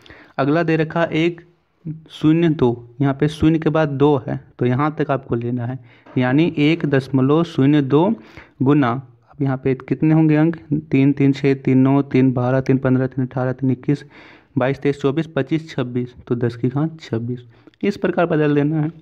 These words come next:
अब यहाँ पे नेक्स्ट दे रखा है, इसे अवरोही क्रम में लिखिए। अवरोही क्रम का अर्थ होता है बच्चों, बड़े से छोटा।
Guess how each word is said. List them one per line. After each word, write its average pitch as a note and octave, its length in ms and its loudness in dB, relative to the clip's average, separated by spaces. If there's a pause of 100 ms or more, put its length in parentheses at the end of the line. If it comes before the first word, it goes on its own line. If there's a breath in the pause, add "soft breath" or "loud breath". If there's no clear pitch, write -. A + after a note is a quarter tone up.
(920 loud breath)
अब F3+ 160 -2
यहाँ F3+ 180 0
पे F3+ 140 -4
नेक्स्ट E3+ 360 -4
दे D#3+ 140 -2
रखा D3 260 -2
है, F3 160 -2
इसे E3+ 280 -2
अवरोही C#3 520 0
क्रम C3+ 260 0
में B2 120 0
लिखिए। A#2 460 -4 (340 loud breath)
अवरोही B2+ 460 0
क्रम D#3 320 -2
का D#3 140 -4
अर्थ D3+ 260 -2
होता B2+ 320 -6
है C3+ 160 -4
बच्चों, C#3+ 500 -4
बड़े B2 260 2
से C3+ 160 -2
छोटा। C#3 480 -2